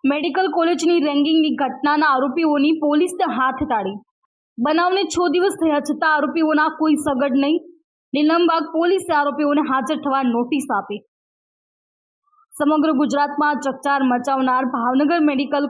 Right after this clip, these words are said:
કોલેજની રેગિંગની ઘટનામાં આરોપીઓ હજુ પોલીસને હાથ તાળી આપે છે.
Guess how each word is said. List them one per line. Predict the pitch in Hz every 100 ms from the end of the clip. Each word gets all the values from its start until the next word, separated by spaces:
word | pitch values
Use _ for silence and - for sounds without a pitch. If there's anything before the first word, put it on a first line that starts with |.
| 277
કોલેજની | 311 359 285 262 262 - 262
રેગિંગની | 277 294 302 294 294
ઘટનામાં | 285 285 294 302 254 269 - - 262
આરોપીઓ | 285 339 339 330 330
હજુ | 277 285 285 262
પોલીસને | 294 320 - 302 311 - _ 285
હાથ | 294 302 311
તાળી | 285 262 226
આપે | 220 214
છે. | 226